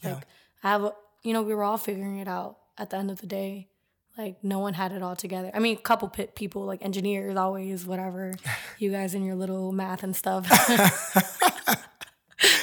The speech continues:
Speaker 1: We ain't have it figured out either. <laughs>
Speaker 2: No, but, like, you know, as a career, it's
Speaker 1: Yeah,
Speaker 2: more
Speaker 1: yeah.
Speaker 2: stable. It's eas-, it's,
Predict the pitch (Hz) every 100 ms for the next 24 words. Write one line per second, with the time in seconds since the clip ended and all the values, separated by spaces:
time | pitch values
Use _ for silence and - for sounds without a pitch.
0 | - 175 156 190 165 160 147 165 160 156
1 | 151 165 160 175 - - 262 262 247 196
2 | - 233 - 254 220 233 247 240 240 214
3 | 240 254 220 - 226 226 226 - 226 226
4 | 202 202 185 165 151 143 135 135 202 185
5 | 190 196 - 208 190 208 -